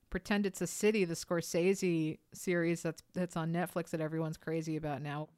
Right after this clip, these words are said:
Fran Lebowitz, she has a, a, I think in the second episode, she has a whole story about how she was friends with Mingus, but one of the stories that she puts out is that she walked into a club, he saw her, he was pissed at her,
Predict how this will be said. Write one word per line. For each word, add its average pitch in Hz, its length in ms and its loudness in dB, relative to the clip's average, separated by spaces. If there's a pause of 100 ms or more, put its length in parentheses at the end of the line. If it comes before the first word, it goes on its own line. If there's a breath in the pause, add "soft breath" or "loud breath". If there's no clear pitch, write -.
(140)
Fran 247 240 4
Lebowitz, 269 380 4
she 302 240 4
has 269 180 4
a, 170 280 4
a, 175 240 0
I 185 80 0
think 226 180 -4
in 196 240 0
the 202 80 -2
second 226 360 0
episode, 202 440 0
she 165 140 0
has 165 160 0
a 165 60 0
whole 170 140 -4
story 170 380 2
about 151 220 0
how 160 160 -2
she - 180 -2
was 160 180 -4
friends 240 300 2
with 214 160 4
Mingus, 160 580 0
but 151 300 -2 (140)
one 240 140 8
of 269 80 8
the 202 100 6
stories 170 340 4
that 165 140 0
she 156 160 -2
puts - 320 -4
out 147 160 0
is 151 100 -6
that - 240 -6
she 165 220 -2 (180)
walked 170 320 2
into 175 240 0
a 147 60 2
club, 180 400 2
he 185 100 -6
saw 175 320 2
her, 180 140 2
he 175 100 2
was 170 140 0
pissed - 320 -4
at 175 80 2
her, 190 260 4